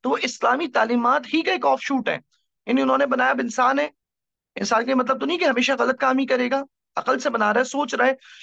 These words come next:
लेकिन हम समझते हैं कि वो अकल बेहतरीन है जो वही किताबें हो, जो इन इस्लामी तालीमात किताबें हो, क्योंकि बहरहाल इंसान की अकल महदूद है, इल्म महदूद है, और जितना इल्म और अकल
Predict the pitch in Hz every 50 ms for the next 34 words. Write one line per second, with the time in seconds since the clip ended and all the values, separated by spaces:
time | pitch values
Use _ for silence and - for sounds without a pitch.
0 | - _ 190 208 226 220 277 269 220 247 254 254 - 240 208 220 - - 269 269
1 | 247 285 226 190 180 254 302 370 554 - - - - 381 381 294 226 262 233 233
2 | - - 262 262 269 269 277 285 311 330 - - - _ _ 160 190 262 285 302
3 | 247 202 208 214 214 277 311 - - 214 214 208 185 175 165 170 151 135 143 _
4 | _ _ _ _ _ _ _ _ _ _ _ _ _ _ _ _ _ 175 247 269
5 | - - - _ _ _ _ _ _ _ _ _ - 262 262 247 247 240 - 254
6 | 240 - - 240 254 262 277 320 330 247 - 233 233 240 240 233 247 277 285 -
7 | 302 - 247 220 208 196 208 214 220 247 247 269 277 262 226 208 220 233 269 320
8 | 311 247 277 254 262 247 262 - 269 254 247 226 208 262 285 214 220 190 - -
9 | 254 262 247 247 247 220 294 311 285 214 170 131 - _ _ _ _ _ _ _
10 | _ _ _ - 185 190 180 247 240 - 262 294 - - - 262 302 330 339 330
11 | 403 359 262 247 233 240 - 277 302 349 330